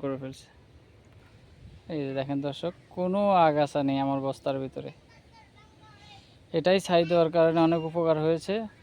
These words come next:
ছাইটা অনেক উপকারে আসছে, কারণ তা নাহলে এগুলো নিড়ানি দিতে গেলে অনেক লোক লাগতো, খরচ হয়ে যেত, বাড়তি খরচটা, সেটা আর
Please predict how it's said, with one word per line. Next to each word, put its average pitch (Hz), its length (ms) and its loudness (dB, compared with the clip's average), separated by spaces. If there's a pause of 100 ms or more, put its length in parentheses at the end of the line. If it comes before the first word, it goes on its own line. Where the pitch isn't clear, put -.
(120)
ছাইটা 151 280 2 (140)
অনেক 180 160 0 (100)
উপকারে 160 460 2
আসছে, 160 260 -4
কারণ 160 200 2
তা 165 120 2
নাহলে 170 220 -2
এগুলো 170 260 -2
নিড়ানি 170 420 0
দিতে 170 220 -4
গেলে 170 200 0 (1080)
অনেক 160 160 2 (1500)
লোক 160 180 4 (120)
লাগতো, 165 240 2 (120)
খরচ 165 280 4
হয়ে 165 180 2
যেত, 165 140 -2 (100)
বাড়তি 156 300 -2
খরচটা, 165 380 -2 (500)
সেটা 156 240 2
আর 147 40 4